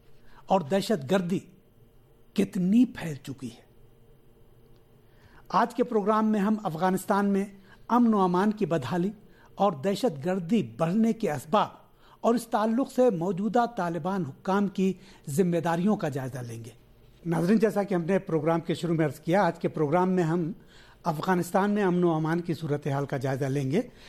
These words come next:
تہران اسٹوڈیو سے ہمارا ساتھ دیں گے ممتاز تجزیہ نگار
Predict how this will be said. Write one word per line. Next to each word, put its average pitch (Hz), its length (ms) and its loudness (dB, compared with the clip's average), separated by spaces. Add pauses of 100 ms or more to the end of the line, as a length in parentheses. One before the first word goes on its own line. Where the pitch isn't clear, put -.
(140)
تہران 220 320 2
اسٹوڈیو 214 500 0
سے 214 280 4
ہمارا 165 360 0
ساتھ 175 200 0
دیں 190 160 0
گے 214 80 2
ممتاز 151 400 -2
تجزیہ 160 260 0
نگار 156 280 2